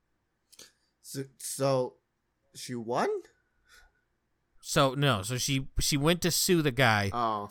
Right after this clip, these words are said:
Speaker 2: She won that one, and they're like, "Yeah, you can get your money from Geico, though."
Speaker 1: Oh.
Speaker 2: And so now she's going to Geico for five point two mil.
Speaker 1: <laughs> Good luck with that.
Speaker 2: <laughs> Exactly. So, uh, basically, I won't read the whole article,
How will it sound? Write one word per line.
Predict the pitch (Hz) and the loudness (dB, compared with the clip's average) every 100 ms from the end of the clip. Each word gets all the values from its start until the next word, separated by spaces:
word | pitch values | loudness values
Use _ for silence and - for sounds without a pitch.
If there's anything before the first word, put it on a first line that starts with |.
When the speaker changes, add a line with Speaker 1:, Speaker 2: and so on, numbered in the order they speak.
| - | -10
Speaker 2:
She | - - 208 | -2 2 4
won | 170 151 156 131 | 2 4 4 4
that | 135 143 117 | 4 4 2
one, | 120 | 0
and | 113 | 2
they're | 113 | 0
like, | 113 127 | 0 2
"Yeah, | |
you | 113 | 0
can | 104 | 0
get | 117 131 | -2 0
your | |
money | 120 117 | 2 2
from | 107 95 | 0 -2
Geico, | 107 104 - 90 | 0 0 0 -4
though." | 85 82 - _ _ _ - | -6 -10 -14 _ _ _ -16
Speaker 1:
Oh. | 104 107 104 98 98 _ - | -12 -8 -8 -8 -12 _ -12
Speaker 2:
And | 110 | -6
so | 120 | -4
now | 113 113 110 | -2 -2 -2
she's | - 104 | -6 -6
going | 120 107 | -4 -4
to | 101 | -2
Geico | 110 107 107 95 | -2 -2 -4 -8
for | - 95 | -6 -6
five | - 117 98 | 0 0 0
point | - 104 - | -4 -4 -6
two | - | -10
mil. | 87 92 82 - | -10 -12 -14 -18
Speaker 1:
<laughs> | _ | _
Good | 220 156 - _ _ _ _ 175 - - 117 123 | -4 -4 -6 _ _ _ _ -20 -20 -14 -8 -4
luck | 156 | -4
with | 110 98 | -4 -6
that. | 127 107 101 _ _ _ - _ _ _ _ - - | -4 -4 -6 _ _ _ -20 _ _ _ _ -14 -2
Speaker 2:
<laughs> | - - - - - - - | -2 -2 -8 -10 -10 -8 -6
Exactly. | 120 120 113 127 120 - - - - | -6 -4 2 2 2 -2 -8 -14 -6
So, | - 147 139 | 4 8 8
uh, | 139 139 | 8 8
basically, | 139 147 135 131 127 113 - - - | 8 4 4 0 2 0 -4 -20 -2
I | 123 | 2
won't | 143 135 | 4 4
read | 127 117 | 2 2
the | 117 | 2
whole | 117 | 2
article, | 110 113 113 107 | 2 0 0 -4